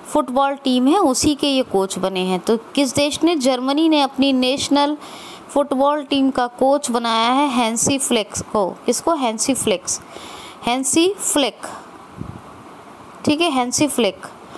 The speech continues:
जर्मन, जर्मनी की कैपिटल क्या है? बर्लिन, बर्लिन। क्या, क्या, क्या है कैपिटल? बर्लिन।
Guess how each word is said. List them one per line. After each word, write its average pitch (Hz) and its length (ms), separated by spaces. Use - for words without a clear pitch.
जर्मन, 285 640
जर्मनी 294 460
की 320 120
कैपिटल 311 500
क्या 320 160
है? 339 120
बर्लिन, 240 720
बर्लिन। 233 680
क्या, 262 120
क्या, 277 200
क्या 285 260
है 294 120
कैपिटल? 320 440
बर्लिन। 247 600